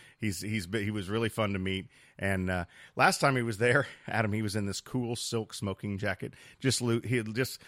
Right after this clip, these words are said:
looking smooth as silk, actually. So, yeah, no, I, I like that. So that should be a really good event. Also coming up on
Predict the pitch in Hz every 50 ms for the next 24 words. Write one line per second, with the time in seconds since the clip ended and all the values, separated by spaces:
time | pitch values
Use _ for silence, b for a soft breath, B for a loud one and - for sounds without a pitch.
0 | b - - 120 110 - 131 120 - - 101 98 95 95 104 98 - - 143 123
1 | 95 - - - 92 82 - - 92 85 80 78 - - - 107 92 90 87 B
2 | B B B B B 110 113 113 104 104 101 101 98 95 95 101 104 - 101 110
3 | 117 113 104 101 - - 104 92 87 - - - 135 120 110 - B B B B
4 | 143 147 - - 147 123 120 127 120 117 117 120 117 104 113 110 104 98 107 104
5 | 110 B B B B B - 165 185 - 185 156 - - 151 147 143 135 120 -
6 | b b b b b b b b 131 135 135 131 127